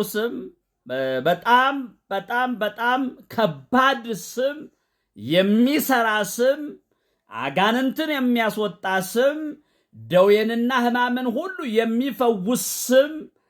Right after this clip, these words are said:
እ፣ እንዲሁም ደግሞ የአስማተኞችን አስማት የሚውጥ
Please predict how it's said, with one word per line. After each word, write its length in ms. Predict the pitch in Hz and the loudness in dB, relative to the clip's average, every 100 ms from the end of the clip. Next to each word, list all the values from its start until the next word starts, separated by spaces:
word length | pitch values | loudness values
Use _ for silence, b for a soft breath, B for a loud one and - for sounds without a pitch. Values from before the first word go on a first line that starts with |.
| _ _ _ - | _ _ _ -10
እ፣ 120 | 127 135 135 123 107 - | -4 0 0 0 -2 2
እንዲሁም 540 | 214 247 247 262 294 294 233 | 4 4 4 4 4 0 2
ደግሞ 320 | 233 190 220 254 277 294 - _ _ _ _ _ _ _ _ - | 2 2 0 0 -2 -4 -8 _ _ _ _ _ _ _ _ -10
የአስማተኞችን 1400 | 143 208 226 240 240 262 254 262 247 254 262 247 - 302 269 | 0 2 2 0 0 0 0 2 0 2 2 2 -2 -6 -2
አስማት 600 | 220 226 - 254 269 269 240 | -2 -2 -4 -4 -2 -2 -2
የሚውጥ 680 | 202 220 220 220 247 254 254 | 0 2 2 2 2 2 0